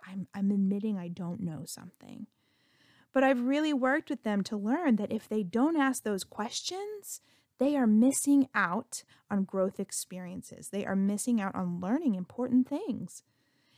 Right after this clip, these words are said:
And also, when they do ask, they get to experience learning from their teacher. They, and probably even their classmates helping them out. And that's only gonna improve their relationships. So one benefit of asking for help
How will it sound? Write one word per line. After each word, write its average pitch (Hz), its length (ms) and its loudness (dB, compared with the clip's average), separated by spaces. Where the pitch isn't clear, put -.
And 254 160 6
also, 285 420 4
when 240 180 6
they 220 100 4
do 185 240 -4
ask, 170 500 -8
they 240 100 0
get 320 180 0
to 311 100 0
experience 277 760 0
learning 294 300 2
from 285 160 2
their 247 100 4
teacher. - 600 -6
They, 240 180 0
and 262 200 2
probably 392 300 2
even 320 200 2
their 247 120 6
classmates 247 800 2
helping 175 360 0
them 262 120 4
out. 359 260 -6
And 226 100 4
that's 247 180 0
only 247 160 4
gonna 220 200 4
improve 196 340 -2
their 190 120 -2
relationships. 180 920 -10
So - 180 0
one 240 220 6
benefit 226 360 2
of 202 80 0
asking 196 360 -2
for 202 120 -8
help 175 320 -8